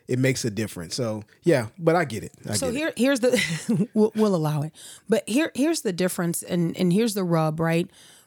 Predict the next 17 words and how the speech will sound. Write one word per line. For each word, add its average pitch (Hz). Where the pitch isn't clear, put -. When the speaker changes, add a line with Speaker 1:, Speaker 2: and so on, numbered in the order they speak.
Speaker 2:
We 240
as 185
Christians, 165
as 180
we 180
speak -
out 170
against 175
the 170
rebellion 180
in 180
our 170
culture, 175
as 165
we 165
speak 226
out 175